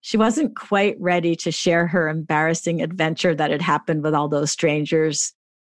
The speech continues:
She just said, "Well, perhaps you misunderstood. It's just too hot for chicken today." But I just thought that was the funniest thing. Now, in addition, our writers shared their at-home funny stories, including this one from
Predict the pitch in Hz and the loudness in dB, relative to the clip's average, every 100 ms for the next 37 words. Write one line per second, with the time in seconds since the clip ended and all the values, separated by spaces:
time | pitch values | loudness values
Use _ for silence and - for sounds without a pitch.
0 | _ - - 208 220 220 220 208 208 269 | _ -6 0 4 4 2 2 2 2 2
1 | 277 262 - 277 330 330 339 349 247 - | 2 0 -2 -2 -2 -2 0 2 2 2
2 | 214 190 190 - 160 139 165 - 226 220 | 0 2 0 0 -2 0 -4 -4 -6 -2
3 | - 185 175 90 - 180 - 160 165 - | 0 0 2 -2 -2 -6 -4 -4 -4 -6
4 | - - - - - _ _ _ _ - | -4 -4 -4 -6 -14 _ _ _ _ -2
5 | 214 254 226 254 - 214 214 190 196 185 | 0 2 2 0 2 0 0 -2 -2 -2
6 | 190 185 - 202 196 185 185 185 - 175 | -4 -6 -2 2 4 4 2 -2 0 2
7 | 160 156 156 _ _ _ _ _ _ 233 | 0 -2 -8 _ _ _ _ _ _ 2
8 | 247 208 - _ 233 269 233 254 302 - | 2 0 -6 _ 2 2 2 2 0 2
9 | 247 180 180 175 _ _ _ _ - 202 | 0 2 -2 -4 _ _ _ _ -2 0
10 | 208 214 220 220 220 208 202 185 185 180 | 2 2 2 2 0 0 0 0 0 -2
11 | 170 - _ 160 202 190 226 233 220 196 | -2 -6 _ -2 0 2 2 2 2 0
12 | 165 160 170 - 160 160 165 160 - 170 | -2 -2 -4 -2 0 2 0 -2 -4 -6
13 | - 247 214 196 190 - 185 180 180 156 | 0 2 4 2 0 -2 -2 -2 -4 -8